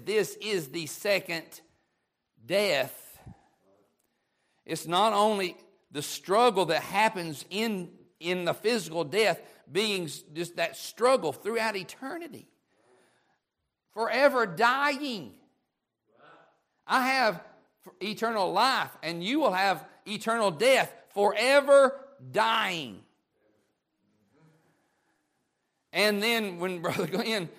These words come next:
mentioned the crowdedness in hell, um, again, and of course he said it's just his thoughts about it, but in that, if, if, if they are, the gnashing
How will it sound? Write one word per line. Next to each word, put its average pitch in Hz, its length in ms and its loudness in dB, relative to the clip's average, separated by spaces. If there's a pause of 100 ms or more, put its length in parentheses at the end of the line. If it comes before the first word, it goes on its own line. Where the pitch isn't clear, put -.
(140)
mentioned 170 500 -6
the 170 120 0
crowdedness 208 680 2
in 170 120 -6
hell, 196 640 2
um, 135 300 -12 (140)
again, 165 600 -4 (240)
and 127 100 -12
of 120 40 -12
course 131 160 -6
he 135 120 -8
said 139 240 -6
it's 120 180 -10
just 151 160 -8
his 156 280 -6 (640)
thoughts 185 280 2
about 147 260 0
it, 151 160 -8
but 151 300 -2
in 247 340 -2
that, 147 360 -2
if, 196 340 -6
if, 202 240 0 (180)
if 190 320 -2
they 202 180 2
are, 202 420 2 (120)
the 139 120 -4
gnashing 214 800 -2